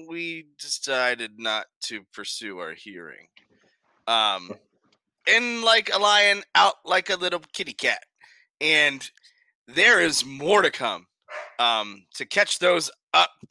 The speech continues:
Um, Connor Stalions, there, things have been continuously leaked, which is, I think, hilarious. Um, on Friday, it was leaked that Uncle T,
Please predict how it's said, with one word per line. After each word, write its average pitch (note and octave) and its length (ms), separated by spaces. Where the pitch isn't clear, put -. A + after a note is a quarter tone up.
Um, C3+ 240
Connor F#3 280
Stalions, E3+ 760
there, E3+ 180
things G3 460
have F3 100
been C#3+ 220
continuously D3 800
leaked, E3+ 340
which C#3 160
is, A2+ 140
I A2+ 100
think, C3 240
hilarious. D#3+ 680
Um, A#2 260
on B2+ 160
Friday, F#3 460
it E3 100
was D3 180
leaked E3 260
that B2 120
Uncle D#3 300
T, A#3+ 420